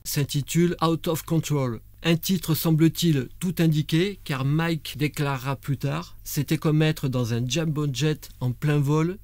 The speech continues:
et qu'il n'y a plus qu'un seul moteur qui est allumé. Continuant à enregistrer des maquettes et à tourner provisoirement sous un autre nom de groupe, The Red and the Black, Scott est prêt à délivrer un tout nouvel opus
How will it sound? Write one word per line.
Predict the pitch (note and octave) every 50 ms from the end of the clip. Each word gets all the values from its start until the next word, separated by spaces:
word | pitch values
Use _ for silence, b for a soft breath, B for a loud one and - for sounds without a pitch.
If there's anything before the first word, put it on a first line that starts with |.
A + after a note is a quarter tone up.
| - - C3
et | B2
qu'il | - - C3+ C3+
n'y | C3+ C3+ C3
a | B2+ B2
plus | - - D3 -
qu'un | - A2+ G#2
seul | - - - E3+ D#3+
moteur | D#3+ D#3 D3 - - D#3+ D#3 -
qui | - C#3
est | - C#3
allumé. | C3 B2+ B2+ B2 A#2+ A#2 A2 - - - - - - - - - - - -
Continuant | - C#3 C#3+ - - D3 D3+ D3+ D3+ D3 C#3+ -
à | C3
enregistrer | B2 B2 A#2 A#2+ B2+ A#2 C3 B2 - D3 C3+
des | C3 C3+
maquettes | C3 C3 B2 - - C#3+ C3+ C3 - - - - - - -
et | A#2+ A#2
à | A#2 A2+
tourner | - - C#3+ C#3 C#3+ D3 C3+
provisoirement | - - - C3+ B2+ A#2+ C3 C3 A#2 B2+ C#3 C3+ B2+ C3+ C3+ C3+ C3 - - -
sous | - - B2 A#2 G2 A#2
un | A2+ A#2+ B2+ C#3 D3+
autre | D#3+ E3 D#3 - - D3
nom | C#3 C#3 C3+ C3
de | C3 B2+
groupe, | A2 A#2+ C3+ D#3 D#3 - - - - - - C3+
The | A2 A#2 A#2
Red | A2+ A#2 C#3 C#3+ C3+ C3 A#2+ G#2+ A2 - - - -
and | A2 G#2+
the | F#2+ G#2+
Black, | G#2+ F#2+ A#2 B2+ C#3 D#3 - - - - - -
Scott | - - - F3 D#3+ D#3 - C#3
est | C3
prêt | - - D3+ D3 D3 - -
à | C#3+ B2+
délivrer | A#2+ C#3+ C3+ C#3+ C#3+ A#2+ B2+ C#3 C3
un | B2+ A#2+ - - -
tout | F#3 F#3 E3+
nouvel | E3 D#3 C#3 D3+ D3
opus | D3 D3 C3 - D3+ D#3+ D3+ - - - -